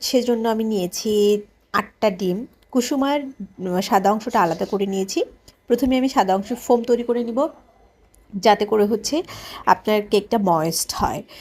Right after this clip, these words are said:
তো এখানে আমি এক কাপ চিনি ব্যবহার করেছি, আপনারা আপনাদের পছন্দ মতো নিতে পারেন, তবে আমার মনে হয় এক কাপই ঠিক আছে।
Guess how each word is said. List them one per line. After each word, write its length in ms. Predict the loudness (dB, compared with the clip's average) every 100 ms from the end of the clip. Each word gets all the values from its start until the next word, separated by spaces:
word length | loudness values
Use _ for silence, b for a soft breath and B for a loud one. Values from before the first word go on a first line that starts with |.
| B B
তো 60 | 2
এখানে 220 | 4 2
আমি 120 | 4
এক 160 | 2 2
কাপ 120 | -2
চিনি 200 | -2 0
ব্যবহার 280 | 2 4 2
করেছি, 320 | 2 -2 0
আপনারা 320 | -2 -2 0 0
আপনাদের 320 | 0 -4 -2
পছন্দ 360 | -4 -4 -4 -4
মতো 220 | -4 -2
নিতে 200 | -2 -2
পারেন, 220 | -2 -2
তবে 200 | 0 2
আমার 160 | 2 0
মনে 160 | -2 0
হয় 140 | 2
এক 140 | 0 -2
কাপই 460 | -8 -8 -6 -6 -4
ঠিক 200 | -4 0
আছে। 240 | -2 -2